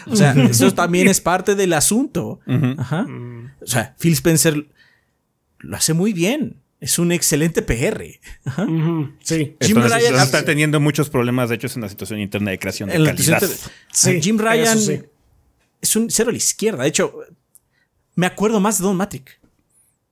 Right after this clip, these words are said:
Speaker 1: <laughs> O sea, Jim Ryan, t-, cero personalidad, cero carisma,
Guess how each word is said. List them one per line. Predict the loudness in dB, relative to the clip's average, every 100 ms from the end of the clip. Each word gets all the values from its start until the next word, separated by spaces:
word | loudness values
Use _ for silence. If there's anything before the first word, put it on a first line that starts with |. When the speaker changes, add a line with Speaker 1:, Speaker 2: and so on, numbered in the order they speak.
| _
Speaker 1:
<laughs> | 0 2 6 4 4 0 2 0 2 2
O |
sea, | 4 2 2 0 -2
Jim | 0 2
Ryan, | 4 2 0
t-, | -4 -8 -4
cero | -2 -2
personalidad, | -2 -2 -2 -2 0 2 2 0 -2
cero | -2 0 0
carisma, | -2 0 0 0 0 -2 -6